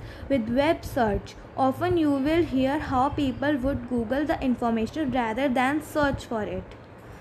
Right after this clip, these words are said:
The other side of the Google's usually successful business plan is innovation. Here are some technology behind the brand.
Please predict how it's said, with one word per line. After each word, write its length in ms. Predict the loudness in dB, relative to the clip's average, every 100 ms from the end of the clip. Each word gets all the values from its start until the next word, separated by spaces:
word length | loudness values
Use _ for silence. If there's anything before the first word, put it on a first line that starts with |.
| -18 -12 -8 -6 -6 -10 -14 -18 -18 -18 -16 -16 -14 -14 -8 -4 0
The 180 | 4 4
other 260 | 6 4
side 300 | 4 2 4
of 220 | 2 2
the 100 | 2
Google's 500 | 2 2 2 4 4
usually 400 | 4 2 2 0
successful 720 | -2 -4 -8 -4 -4 -4 -4 0
business 440 | 2 4 2 2
plan 360 | -2 -2 -2 -2
is 180 | -4 -2
innovation. 840 | 0 0 0 -2 -4 -8 -10 -8 -8 -10 -12 -12 -14 -18 -18 -18 -18 -16 -16 -16 -16 -10 -4 -4 -4 -10 -14 -14 -14 -16 -16 -16 -16 -14 -2
Here 160 | 2 4
are 360 | 6 6 4
some 400 | 0 -4 -6 -6 -10 -18 -20 -16 -16 -16 -16 -16 -8 0
technology 800 | 2 4 4 4 2 0 0 0
behind 500 | 2 2 2 2 0
the 80 |
brand. 520 | 2 2 2 0 -8